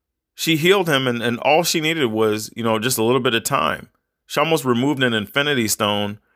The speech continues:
from Vision's forehead. Like, it's amazing what some people can do when they have the right isolation and time to heal. Do the rehab. Do the physical therapy.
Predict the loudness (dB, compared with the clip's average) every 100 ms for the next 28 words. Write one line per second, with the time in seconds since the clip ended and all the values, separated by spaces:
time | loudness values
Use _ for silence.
0 | _ -2 0 2 2 2 -2 -4 -2 0
1 | 0 0 -6 -8 -14 _ _ _ _ _
2 | _ _ _ _ _ _ -4 -2 -2 0
3 | 2 2 2 2 2 2 0 0 0 -2
4 | -2 -4 -2 -2 -2 -2 0 0 -2 -6
5 | _ _ _ _ _ -4 0 2 2 2
6 | 2 4 2 2 -2 0 -2 -2 -2 -4
7 | -10 -10 _ _ -12 -10 -6 -2 0 -2
8 | -6 -16 _ -8 -6 -4 -4 -6 -14 _
9 | _ _ _ _ _ _ _ _ _ _
10 | _ -2 0 4 2 2 0 0 -4 -8
11 | -16 _ _ _ _ _ _ _ 2 4
12 | 2 2 0 0 -4 0 -2 -2 -8 -20
13 | -20